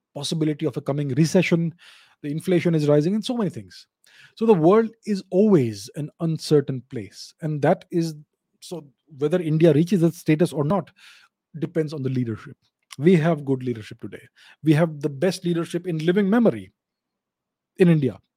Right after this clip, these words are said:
today. And hopefully we will have even better leadership in the coming, uh, years. We can see that coming on the horizon, hopefully. So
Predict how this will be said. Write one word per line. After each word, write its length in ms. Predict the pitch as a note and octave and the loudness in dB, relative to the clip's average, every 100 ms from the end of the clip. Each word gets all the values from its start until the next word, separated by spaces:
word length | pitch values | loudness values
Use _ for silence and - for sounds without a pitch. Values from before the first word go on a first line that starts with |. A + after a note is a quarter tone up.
| - | -4
today. 300 | G3+ C#3 - _ _ _ _ _ _ - | 2 2 2 _ _ _ _ _ _ -6
And 220 | D#3+ D3+ | -4 -4
hopefully 460 | C3+ A#3+ - A3+ F3+ | 0 0 2 2 2
we 80 | |
will 200 | E3 F3 | 2 0
have 140 | F3 F3 | 0 0
even 240 | F#3 F#3 F3 | 0 0 0
better 180 | A#3+ A3 | -2 0
leadership 500 | D3 B2 - A2 _ _ _ _ - | -2 -4 -8 -16 _ _ _ _ -16
in 120 | C3 | -12
the 80 | B2+ | -8
coming, 540 | C3+ C3+ C3+ C3 B2+ | -8 -6 -8 -8 -4
uh, 540 | C3 C3 B2+ C3 C3 C3+ _ _ - | -4 -2 -2 -4 -6 -10 _ _ -8
years. 500 | D#3 B3 C#4 - - _ _ _ _ _ _ _ _ - | 0 0 -2 -10 -18 _ _ _ _ _ _ _ _ -8
We 80 | D3+ | -2
can 180 | D3 D3 | 0 2
see 140 | F#3+ | 6
that 220 | F#3+ F3+ | 6 4
coming 220 | - E3 E3 | -2 0 0
on 80 | |
the 80 | D3 | -2
horizon, 340 | C3 F3 F3 D3+ | -4 -4 -4 -6
hopefully. 480 | C#3+ - D#3 A#3 _ - - - - - - | -10 -8 -8 -8 _ -20 -20 -20 -20 -20 -16
So 140 | - | -14